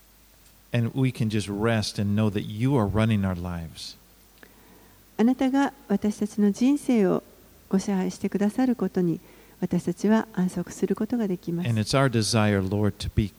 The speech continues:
Speaker 1: completely submitted to your will.
Speaker 2: 私たちの願いは、完全に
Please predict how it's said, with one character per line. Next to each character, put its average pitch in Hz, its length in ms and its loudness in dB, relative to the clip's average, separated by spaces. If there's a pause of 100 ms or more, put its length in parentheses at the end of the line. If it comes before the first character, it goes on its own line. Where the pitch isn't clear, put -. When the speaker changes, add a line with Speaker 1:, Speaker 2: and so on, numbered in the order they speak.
Speaker 1:
completely 123 540 -6
submitted 92 560 -6
to 101 160 -6
your 92 180 -4
will. 82 200 -4 (720)
Speaker 2:
私 214 240 0
た 202 100 -2
ち - 100 -2
の 202 120 4
願 220 340 2
い 240 60 2
は、 190 180 2 (380)
完 240 280 4
全 277 280 4
に 302 200 2